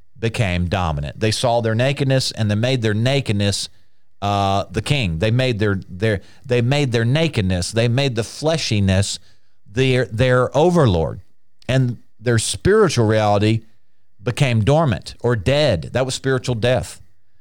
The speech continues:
But in Christ Jesus, this opportunity has been flipped now. Now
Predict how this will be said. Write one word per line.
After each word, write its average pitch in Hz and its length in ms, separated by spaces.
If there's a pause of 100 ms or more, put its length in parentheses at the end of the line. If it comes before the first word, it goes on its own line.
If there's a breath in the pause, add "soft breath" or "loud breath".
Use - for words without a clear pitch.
(340)
But 117 120
in 123 100
Christ 127 300
Jesus, 147 380
this 139 380
opportunity 123 400
has 123 100
been 107 140
flipped 143 380
now. 87 260 (600)
Now 143 580